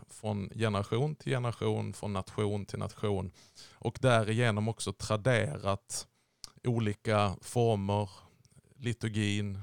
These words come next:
eh, i, i gudstjänsten, eh, eh, format bekännelser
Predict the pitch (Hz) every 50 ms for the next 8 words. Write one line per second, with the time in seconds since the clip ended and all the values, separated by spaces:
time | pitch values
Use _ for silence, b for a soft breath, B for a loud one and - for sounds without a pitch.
0 | 101 - - 92 87 - - - - - - - - - _ _ _ _ _ -
1 | 73 - - 113 95 120 113 - - - - 110 107 95 92 - - - 107 104
2 | 98 90 b b b b b b b b b b - - 90 104 107 104 - -
3 | 110 104 104 101 - - - - - - - _ _ _ _ _ _ _ - -
4 | - 127 123 120 113 107 107 107 110 - - - - - 107 101 - 113 - -
5 | 127 113 98 98 101 90 90 - - 98 101 95